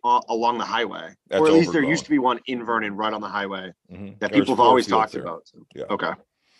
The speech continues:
Speaker 1: So it must not be that one, though, if they're only doing one there, right?
Speaker 2: Well, no, they, I mean, I'm sure they have another softball field there. It's just the, the complex that they had built in Vernon
Speaker 1: Yeah, they're
Speaker 2: hasn't
Speaker 1: not
Speaker 2: been,
Speaker 1: using.
Speaker 2: it hasn't been used
Speaker 1: Okay.
Speaker 2: for,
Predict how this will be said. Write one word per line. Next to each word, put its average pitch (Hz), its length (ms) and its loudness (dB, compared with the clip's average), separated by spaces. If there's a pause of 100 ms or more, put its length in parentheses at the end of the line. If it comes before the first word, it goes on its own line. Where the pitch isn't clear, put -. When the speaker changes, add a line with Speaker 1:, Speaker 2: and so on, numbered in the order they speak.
(420)
Speaker 1:
So 120 240 0 (100)
it 143 80 4
must 156 220 2
not 156 140 2
be 190 100 4
that 127 200 2
one, 95 180 0
though, 90 280 -6
if 92 80 -14
they're 110 140 2
only 113 180 2
doing 101 220 0
one 131 180 0
there, - 160 -8
right? 139 300 -8 (460)
Speaker 2:
Well, 131 100 -8
no, 90 260 -6
they, 113 180 -6
I 110 40 -8
mean, 113 140 -10
I'm 98 80 -10
sure 139 180 -8
they 131 80 -2
have 117 100 -2
another 104 300 0
softball 90 540 -2
field 64 280 -6
there. 71 280 -2
It's 67 120 -14
just - 340 -10
the, 90 120 0
the 82 160 -4
complex 98 560 -2
that 82 120 -6
they 82 100 0
had 78 160 -4
built 90 220 -2
in 85 100 -8
Vernon 76 400 -6 (220)
Speaker 1:
Yeah, 139 120 2
they're 95 100 0
Speaker 2:
hasn't 127 120 6
Speaker 1:
not 123 160 4
Speaker 2:
been, 113 120 2
Speaker 1:
using. 101 200 -2 (320)
Speaker 2:
it 113 60 -2
hasn't 123 280 0
been 104 200 2
used 101 280 2
Speaker 1:
Okay. - 80 -4
Speaker 2:
for, 76 380 -2